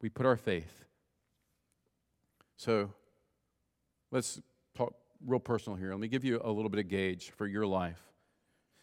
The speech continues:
Came across this statement by a guy I've never heard of him named John Johnston on the Desiring God, or Jim Johnston from the Desiring God website, and he writes this. He says, "Joy is one of the vital gauges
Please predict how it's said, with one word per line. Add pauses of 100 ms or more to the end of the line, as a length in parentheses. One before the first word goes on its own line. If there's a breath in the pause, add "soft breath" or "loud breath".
Came
across
this
statement
by
a
guy
I've
never
heard
of
him
named
John
Johnston (420 soft breath)
on
the
Desiring
God,
or
Jim
Johnston
from
the
Desiring
God
website,
and
he
writes
this.
He
says, (460 soft breath)
"Joy
is
one
of
the
vital
gauges